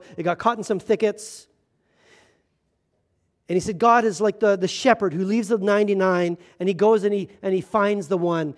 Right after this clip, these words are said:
And joyfully, when he finds him, he puts him on his shoulders, and he brings him back to the safety of the fold." And then Jesus says this, "There is more rejoicing in heaven over one sinner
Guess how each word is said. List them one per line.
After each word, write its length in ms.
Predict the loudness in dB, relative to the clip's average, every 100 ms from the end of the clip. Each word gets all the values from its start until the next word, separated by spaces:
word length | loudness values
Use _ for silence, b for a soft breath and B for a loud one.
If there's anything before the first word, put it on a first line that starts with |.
| B
And 160 | -6 -2
joyfully, 420 | 2 4 2 -2
when 140 | 0 0
he 40 |
finds 280 | 0 -2 0
him, 60 |
he 60 | -4
puts 260 | -2 -4 -4
him 120 | -6 B B
on 60 | -2
his 100 | -2
shoulders, 460 | 2 4 6 4 0 B -4
and 80 |
he 40 | 0
brings 320 | 2 2 2
him 140 | 0
back 300 | 4 4 2
to 80 | -4
the 80 | -6
safety 560 | 0 0 0 -4 -4 -4 B
of 140 | -6 -2
the 100 | -2
fold." 480 | 0 0 2 0 -4 B
And 120 | -2
then 160 | 0 0
Jesus 380 | -2 -4 -4 -4
says 300 | -2 -2 -2
this, 320 | -4 -6 -16 b b
"There 160 | 8
is 140 | 8 8
more 280 | 8 10
rejoicing 640 | 8 2 2 4 4 2 2
in 100 | 4
heaven 440 | 4 4 4 4
over 260 | 4 6 6
one 400 | 6 6 6 2
sinner 440 | 0 2 4 2